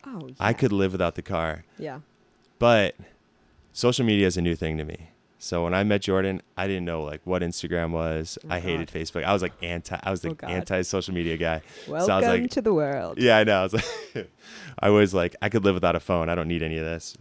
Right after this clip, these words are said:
Speaker 2: But now I can't. Like, half my business relies on it.
Speaker 1: Yeah.
Speaker 2: Yeah, I would
Speaker 1: For
Speaker 2: say
Speaker 1: sure.
Speaker 2: a solid chunk does.
Speaker 1: Yeah. No, I
Speaker 2: So
Speaker 1: agree. I, hands down, would pick
Speaker 2: Yeah.
Speaker 1: no car. And I'm all, I'm gonna, like, assume that means no access to Ubers either.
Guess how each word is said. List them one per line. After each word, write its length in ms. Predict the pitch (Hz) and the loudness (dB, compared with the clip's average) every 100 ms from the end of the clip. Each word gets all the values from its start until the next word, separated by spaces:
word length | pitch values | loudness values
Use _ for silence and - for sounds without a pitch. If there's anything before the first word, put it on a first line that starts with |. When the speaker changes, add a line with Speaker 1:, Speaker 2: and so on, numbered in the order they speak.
| - | -10
Speaker 2:
But 120 | 95 | -4
now 240 | 95 117 95 | 2 4 4
I 80 | 87 | 2
can't. 380 | - 98 92 | -2 -2 -2
Like, 180 | 78 80 | -4 -6
half 240 | - 90 - | -4 -4 -4
my 100 | 87 | -4
business 500 | 78 98 113 87 82 | -4 -4 -2 -4 -4
relies 360 | 78 82 113 | -4 -4 -4
on 140 | 98 78 | -4 -2
it. 60 | 185 | -2
Speaker 1:
Yeah. 160 | - 160 _ _ | -4 -10 _ _
Speaker 2:
Yeah, 280 | 98 104 82 73 | 2 2 0 -2
I 80 | |
would 80 | 92 | 0
Speaker 1:
For 60 | 101 | 0
Speaker 2:
say 200 | 92 92 | 0 0
Speaker 1:
sure. 80 | 85 | 0
Speaker 2:
a 60 | |
solid 300 | - 87 87 | -2 -2 -2
chunk 320 | - 98 107 - | -2 -2 -2 -6
does. 400 | 76 76 - - | -6 -6 -10 -8
Speaker 1:
Yeah. 240 | 180 151 156 - | -6 -6 -10 -6
No, 100 | 190 | 0
I 20 | |
Speaker 2:
So 240 | 185 180 175 | 4 4 2
Speaker 1:
agree. 240 | 170 143 165 - - - | -2 -8 -14 -20 -12 -4
I, 260 | 175 175 - | -2 -2 -6
hands 360 | 160 180 175 156 | -8 -6 -6 -8
down, 280 | 147 127 143 | -10 -12 -14
would 120 | 156 156 | -12 -6
pick 80 | 180 | -2
Speaker 2:
Yeah. 160 | 185 | -2
Speaker 1:
no 100 | 151 | -4
car. 240 | - - - | -8 -10 -6
And 80 | 214 | -2
I'm 120 | 220 - | -2 0
all, 240 | 190 196 - | 2 2 2
I'm 120 | 208 | -2
gonna, 200 | 208 202 | 0 0
like, 180 | 180 175 | -2 -4
assume 360 | - 180 185 | -2 0 2
that 120 | 208 190 | 0 0
means 300 | 180 175 165 | -2 -4 -6
no 200 | 165 151 | -6 -6
access 340 | 156 - 160 | -8 -10 -14
to 80 | - | -8
Ubers 340 | 160 151 113 143 | -8 -8 -10 -12
either. 280 | 98 80 | -14 -16